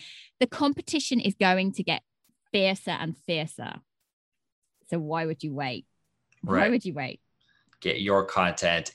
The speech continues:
Speaker 2: into the, the hands of your clients. I, I love that. Well, so Anna, you know, we have covered a lot of different topics, and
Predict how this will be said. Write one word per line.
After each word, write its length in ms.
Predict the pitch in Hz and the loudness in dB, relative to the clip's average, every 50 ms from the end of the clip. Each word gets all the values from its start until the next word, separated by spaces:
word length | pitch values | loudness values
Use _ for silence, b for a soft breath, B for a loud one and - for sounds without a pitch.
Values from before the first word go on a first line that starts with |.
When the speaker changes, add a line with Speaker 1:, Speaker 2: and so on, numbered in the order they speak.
| _ - | _ -6
Speaker 2:
into 340 | 95 92 92 92 - 95 87 | -4 -4 -2 -4 -4 -4 -6
the, 220 | 82 - - 101 - - | -6 -8 -16 -20 -10 -4
the 180 | 127 120 92 87 | 0 0 0 2
hands 300 | - - 98 98 101 98 | 2 2 2 2 2 0
of 100 | 95 90 | -2 -2
your 120 | 95 90 | -4 -4
clients. 500 | 90 - - 92 90 87 82 - - - B B B B B B B B B - | -4 -2 -2 -2 0 -2 -2 -6 -8 -12 B B B B B B B B B 0
I, 340 | - 156 151 131 104 87 - - _ - - | 2 2 2 0 -2 -4 -6 -12 _ -8 -4
I 200 | - 127 127 127 | -2 0 0 0
love 260 | 117 98 95 85 - - | 0 0 0 0 0 0
that. 320 | 69 62 - - - B B B B B | -2 -2 -4 -6 -14 B B B B B
Well, 100 | B 185 | B 6
so 320 | 185 - 202 175 - - - | 8 10 10 8 8 6 4
Anna, 320 | 165 170 175 170 160 - - - | 6 8 8 8 6 6 2 0
you 80 | 151 | 2
know, 80 | 143 131 | 2 2
we 80 | 135 131 | 2 0
have 240 | - 190 185 185 | 0 0 0 2
covered 220 | - 170 151 139 123 | 4 6 10 10 10
a 60 | 113 | 10
lot 240 | 113 120 120 123 120 | 12 10 10 10 10
of 60 | 117 | 8
different 280 | 107 - - 95 - - | 6 4 0 -2 -2 0
topics, 480 | - - 98 98 95 - 90 - - | 2 4 4 4 6 4 0 0 2
and 280 | 95 92 90 90 92 | 0 2 0 0 -2